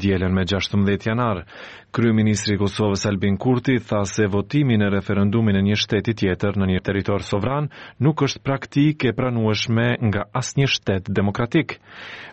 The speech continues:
Kurti thotë se qytetarët serb me shtetësi të dyfisht do të mund të votojnë vetëm përmes postës apo zyres ndërlidhëse serbe në Prishtinë. Në këtë temë dëgjojmë një raport nga Augustin Palokaj.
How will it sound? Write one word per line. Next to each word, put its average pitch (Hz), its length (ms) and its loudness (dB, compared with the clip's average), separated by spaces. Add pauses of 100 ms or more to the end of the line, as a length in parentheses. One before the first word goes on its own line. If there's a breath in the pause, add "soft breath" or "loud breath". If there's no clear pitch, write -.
Kurti 113 380 0
thotë 143 240 -2
se 117 160 -2
qytetarët 107 420 -2
serb 156 300 -2
me 101 160 2
shtetësi 101 400 -4
të 92 100 -2
dyfisht 131 460 0 (480 loud breath)
do 123 80 2
të 131 160 2
mund 151 160 2
të 143 160 0
votojnë 135 480 0
vetëm 143 340 0
përmes 131 380 0 (100)
postës 110 640 -4
apo 117 320 -2
zyres 131 480 0
ndërlidhëse 117 720 0
serbe 104 480 -2 (160)
në 92 220 0 (100)
Prishtinë. 90 480 -2 (560 loud breath)
Në 123 220 2
këtë 147 180 0
temë 143 220 2
dëgjojmë 117 340 0
një 107 80 2
raport 107 420 -2
nga 101 300 0
Augustin 104 560 -2 (160)
Palokaj. 87 560 -4